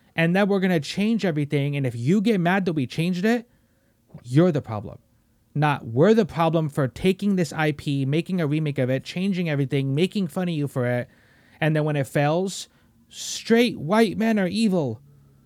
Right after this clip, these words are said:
You guys just don't like equality. No, we do like equality, and we do like change, okay? That's not true when people say that. We do. What we don't like is when you take very loved historic I Ps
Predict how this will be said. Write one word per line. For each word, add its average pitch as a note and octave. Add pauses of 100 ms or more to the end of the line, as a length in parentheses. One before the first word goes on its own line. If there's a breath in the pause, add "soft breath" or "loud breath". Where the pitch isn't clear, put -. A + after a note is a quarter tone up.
(180 soft breath)
You A3
guys A3+
just A3
don't A3
like G#3+ (140)
equality. E3+
No, F3+
we E3+
do F3+
like G3+
equality, A2+ (160 soft breath)
and C3+
we C3+
do E3
like D3+
change, - (160)
okay? A#2+ (340)
That's D#3+
not D#3
true D3
when C#3
people C3
say C3+
that. A2
We C3+
do. A#2 (480 soft breath)
What C3+
we C3
don't A#3+
like D#3
is C#3+
when D3
you C#3
take C#3 (600 soft breath)
very F3+
loved D#3+
historic D#3
I B2
Ps C3